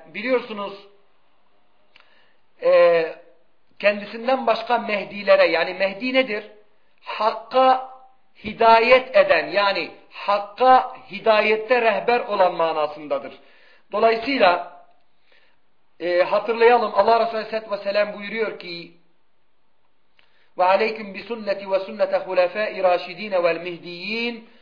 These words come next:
addu aleyhi bin nevâciz." "Size sünnetimi ve raşid halifelerimin sünnetini bırakıyorum. Onlara adeta azı dişlerinizle yapışınız."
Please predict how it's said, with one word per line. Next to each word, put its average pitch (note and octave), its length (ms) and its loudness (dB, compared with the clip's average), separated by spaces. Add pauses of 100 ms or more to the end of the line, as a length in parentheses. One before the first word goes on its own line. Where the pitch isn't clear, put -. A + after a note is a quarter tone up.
(140)
addu E3 560 -2
aleyhi G#3+ 540 -2
bin F3+ 140 -14
nevâciz." D3 760 -4 (880)
"Size G#3+ 340 -2
sünnetimi A3 720 -8
ve G#3 140 6
raşid G3 640 4
halifelerimin G#3+ 1080 -4
sünnetini G#3+ 640 -8
bırakıyorum. D3 600 -6 (760)
Onlara F#3+ 600 2
adeta B3 800 6
azı G#3 320 0
dişlerinizle G3 1000 -4 (240)
yapışınız." - 720 -14